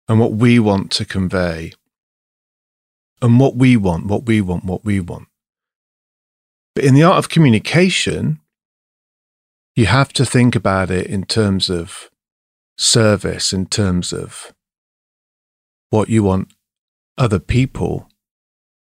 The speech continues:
to get from it. And there are four key things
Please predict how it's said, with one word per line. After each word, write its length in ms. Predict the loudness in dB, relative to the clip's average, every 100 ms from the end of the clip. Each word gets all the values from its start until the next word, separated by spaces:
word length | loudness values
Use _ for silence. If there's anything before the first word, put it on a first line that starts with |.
| _
to 120 | -4 -2
get 360 | 0 0 -2 _ _ _ _ _ -18
from 320 | -4 0 0
it. 120 | -2 -8 _ _ _ _ _ _ _ _ _ _ _ _ _ 2
And 80 |
there 80 | 4
are 60 | 4
four 300 | 4 4 4
key 240 | 4 2
things 760 | 2 2 2 2 0 -2 -2